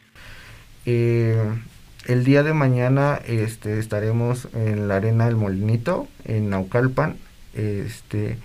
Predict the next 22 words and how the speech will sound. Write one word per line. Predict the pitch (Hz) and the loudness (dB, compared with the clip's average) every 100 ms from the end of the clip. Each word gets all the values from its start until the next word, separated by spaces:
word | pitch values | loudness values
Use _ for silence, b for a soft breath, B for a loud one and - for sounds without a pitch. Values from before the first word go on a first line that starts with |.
| B B B B | B B B B
eh, | 123 120 117 | -2 0 2
la | 117 113 | 2 2
siguiente | 123 123 120 139 | 2 0 0 0
semana | 127 120 123 135 143 127 | 2 2 4 4 4 2
estamos | 110 110 113 113 117 123 | -2 -4 -2 0 0 -2
también | 110 104 107 113 | -2 -2 0 2
en | 113 104 | 2 0
Naucalpan, | 92 95 - 123 131 131 135 135 277 - | -2 -4 0 2 4 2 0 0 -4 -8
este, | - 104 95 - - - 101 95 95 - B B B B B - | -4 -4 -4 -8 -14 -8 -6 -4 -6 -10 B B B B B -10
eh, | 120 113 110 110 110 107 | -4 0 0 0 0 -2
y | - 139 143 | 0 2 2
en | 139 | 2
la | 120 104 | 2 0
tarde | 117 120 120 123 131 - | 2 4 4 4 2 0
vamos, | 107 117 120 123 123 131 - | -2 0 2 0 0 -2 -6
este, | - 110 95 98 - 101 98 92 92 113 - b b b b b - | -6 -6 -6 -10 -10 -6 -4 -4 -6 -8 -12 b b b b b -4
eh, | 120 117 113 | 0 2 2
por | 113 110 | 2 2
el | 110 | 4
lado | 120 123 | 4 4
de | 110 | 2
Chalco, | - 131 127 131 165 240 | 0 2 4 2 -2 -6